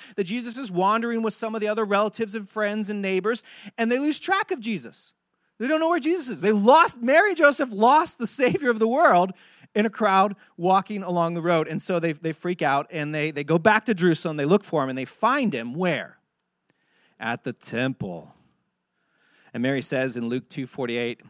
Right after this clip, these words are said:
his mother said to him, "Son, why have you treated us like this? Your father and I have been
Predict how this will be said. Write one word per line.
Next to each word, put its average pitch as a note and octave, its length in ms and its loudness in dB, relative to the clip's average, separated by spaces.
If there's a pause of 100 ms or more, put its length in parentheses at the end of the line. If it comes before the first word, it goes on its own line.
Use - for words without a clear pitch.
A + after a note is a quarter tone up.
(720)
his - 80 -18 (120)
mother C#3 140 -6
said C#3 220 -2
to C3+ 60 -2
him, C3 220 -4 (340)
"Son, A#3+ 540 0 (280)
why C4+ 320 8
have D#4+ 140 4
you B3 120 4
treated F#4 400 10
us C4 160 6
like G#3 220 6
this? G#3+ 220 2
Your A3 120 2
father D4+ 480 6
and C#4 100 6
I C4+ 140 8
have A#3 160 8
been G#3+ 160 4